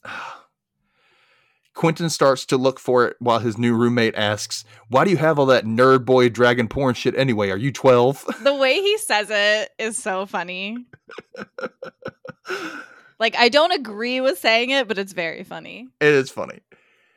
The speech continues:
Speaker 1: And just as Quentin stands up to further this argument,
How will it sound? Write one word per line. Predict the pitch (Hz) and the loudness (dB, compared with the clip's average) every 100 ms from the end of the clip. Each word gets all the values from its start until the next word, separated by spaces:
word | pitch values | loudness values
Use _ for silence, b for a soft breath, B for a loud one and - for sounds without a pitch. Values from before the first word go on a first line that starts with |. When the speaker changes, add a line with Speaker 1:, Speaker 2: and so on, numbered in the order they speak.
| b | b
Speaker 1:
And | 147 147 | -4 0
just | 196 196 | 0 -2
as | 196 | -8
Quentin | - 170 170 151 | -2 -2 -2 -6
stands | - 151 156 139 | -4 -4 -2 0
up | 135 | 0
to | - | -2
further | - 139 120 | -4 -2 -2
this | 110 107 - | -4 -6 -2
argument, | 196 139 120 117 | -2 -2 -4 -6